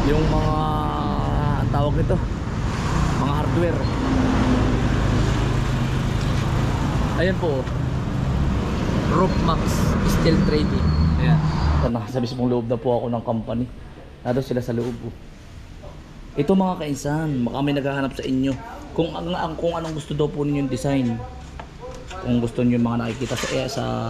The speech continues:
TikTok, ito, gumagawa po sila. Kung anong gusto niyo ipa-customize. Yan. Ito po yung uso ngayon eh.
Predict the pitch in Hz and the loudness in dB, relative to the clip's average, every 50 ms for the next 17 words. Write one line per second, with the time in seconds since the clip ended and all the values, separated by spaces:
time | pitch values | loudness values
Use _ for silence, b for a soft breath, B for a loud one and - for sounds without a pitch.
0 | 113 117 117 120 120 - - - 143 - - - - 147 147 151 151 - - - | -4 -4 -4 -6 -6 -8 -8 -8 -8 -8 -6 -4 -2 0 0 0 0 0 0 0
1 | - - - - - - - - - - - - - - - - - - - 135 | 0 -8 -14 -18 -18 -20 -20 -20 -18 -18 -16 -14 -12 -12 -8 -6 -6 -4 0 0
2 | 117 107 127 131 139 131 120 127 123 123 123 123 - 123 120 110 - 113 113 110 | 0 2 2 2 0 0 -2 -4 -4 -4 -4 -4 -4 -6 -4 -4 -4 -6 -6 -8
3 | 110 - - - - - - - - - - - - - - - - - - - | -8 -10 -14 -14 -14 -14 -14 -12 -12 -12 -12 -12 -12 -10 -12 -12 -10 -10 -10 -10
4 | - - - - - - - 131 123 120 120 117 120 - - 120 120 117 117 110 | -10 -12 -12 -10 -8 -6 -2 0 0 0 0 0 -2 0 2 2 2 2 0 -2
5 | - 117 - 110 113 113 - - - 120 113 113 110 107 101 - - - 120 123 | -6 -8 -8 -6 -8 -8 -8 -6 -2 0 0 0 0 -2 -6 -8 -10 -10 -6 -6
6 | 113 110 123 117 - 139 165 180 185 190 180 185 185 170 - 185 175 175 175 185 | -4 -4 -4 -4 -4 -2 2 2 2 2 2 0 -2 -2 -2 -2 -2 -2 -2 -4
7 | 190 - 127 131 120 | -4 -4 -4 -4 -6